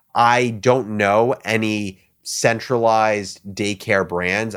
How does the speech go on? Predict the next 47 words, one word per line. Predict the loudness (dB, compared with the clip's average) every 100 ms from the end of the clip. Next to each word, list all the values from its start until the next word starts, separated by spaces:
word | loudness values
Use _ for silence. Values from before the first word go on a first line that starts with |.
| -2
I | 0 0
think | -2 -6 -8
of |
all | -6 0 2
these | 2 -2
different | -4 -6 -4
daycare | -6 -4 -6
places | -4 -4 -4 -4
as | -4 -6
generally | -2 -2 0 -2 -2
mom | -2 -2 -4
and | -6
pop | 0 0 0
owned. | -2 -2 0 -4 -10 -18 -20 -4
So | 2
I | 2
actually | 0 -2 -2
think | -2 -2
daycare | -4 -2 -4
is | -4
really | -4 -2 0
interesting | -2 -6 -4 -4
because, | -2 -4 -4
again, | -2 -2 -4 -16 _ _ -2
I | 0
view | 2 0
it | 2
as | 2 0 -6 _ _
low | 2 2
skill | 2 0 2
labor. | 2 0 0 -4 -6 _ _ _
I | -2 0
view | 0 -2
it |
as | -2 -6 -6
relatively | 0 2 2 0 0
low | 2 0 0
CapEx, | -2 -2 0 -2 -4 -6
not | -2 0 -2
a |
ton | -4 -4
of | -4
machinery | -6 -6 -6 -4 -4
and | -4
equipment, | -6 -4 -4 -4 -8 -10 -8
recurring | -8 -2 0 0
revenue, | 0 0 0 -2 -2 -4